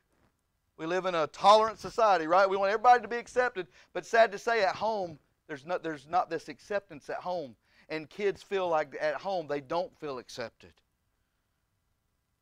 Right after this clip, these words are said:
Wives or, or husbands may feel like they just don't feel accepted for who they are. So receive this word in Ephesians or Romans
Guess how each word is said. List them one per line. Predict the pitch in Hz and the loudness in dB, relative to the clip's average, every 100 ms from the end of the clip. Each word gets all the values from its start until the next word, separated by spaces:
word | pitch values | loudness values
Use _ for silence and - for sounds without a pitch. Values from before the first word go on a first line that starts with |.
| _ _ _ 120 | _ _ _ 2
Wives | 151 185 180 156 127 | 4 6 6 2 -2
or, | 131 131 - | -8 -8 -6
or | |
husbands | 123 185 160 151 | -2 -2 -2 -8
may | 147 160 | -10 -6
feel | 180 | 0
like | 170 151 | 2 0
they | 180 170 143 | -4 -8 -8
just | 165 - - | -10 -10 -10
don't | 170 - | -10 -8
feel | 180 170 | -8 -6
accepted | 143 - 190 180 - 135 113 | -8 -12 -4 -4 -4 -14 -10
for | 156 143 | -10 -8
who | 196 | -10
they | 175 165 | -8 -8
are. | 160 160 127 101 _ _ _ _ _ _ _ _ _ _ _ _ _ | -6 -4 -6 -10 _ _ _ _ _ _ _ _ _ _ _ _ _
So | - 190 185 | -8 -2 -2
receive | 156 147 233 247 180 135 117 _ | -2 -10 -12 -10 -10 -14 -16 _
this | 139 170 175 | -12 -12 -2
word | 190 175 147 - _ _ - | 0 0 -4 -14 _ _ -20
in | 139 | -20
Ephesians | 131 196 190 170 156 - - | -12 -12 -10 -10 -12 -16 -8
or | 135 139 | -4 -2
Romans | 135 175 175 147 | 0 0 0 -12